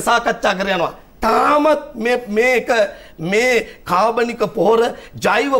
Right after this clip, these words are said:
පොහොර කියන සංකල්පයට තාම ඇවිල්ලා නැහැ. අපි කියන්නේ ලබන කන්‍ය සිට මේක ආරම්භ කරමු කියන එක. මේ යම් යම් කළමනාකරණ ගැටලු තිබෙන බව එක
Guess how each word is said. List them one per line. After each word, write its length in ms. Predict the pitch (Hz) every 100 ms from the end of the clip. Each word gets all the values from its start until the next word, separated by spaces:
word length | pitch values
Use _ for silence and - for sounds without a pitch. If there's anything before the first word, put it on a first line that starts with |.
| 240
පොහොර 280 | 208 254
කියන 200 | 254 233 220
සංකල්පයට 640 | 233 233 233 220 247 226
තාම 340 | - 277 285 294
ඇවිල්ලා 380 | 226 233 208 196
නැහැ. 200 | 196 151 - - -
අපි 180 | 185 285
කියන්නේ 400 | 226 226 214 202 - - 131 160
ලබන 340 | 180 285 311 311
කන්‍ය 300 | 294 285 277
සිට 180 | 254 226 233
මේක 160 | 233
ආරම්භ 400 | 208 202 226 214 190
කරමු 280 | 208 208 170
කියන 160 | 196 160
එක. 100 | - - - -
මේ 260 | 180 226 185 185
යම් 80 | 214 208
යම් 80 | 196 - - -
කළමනාකරණ 880 | 165 214 254 247 233 - - 233 220 175
ගැටලු 460 | 185 302 233 226 220 208 - - -
තිබෙන 380 | 247 220 277 262 233
බව 180 | 220 214 202 -
එක 180 | 233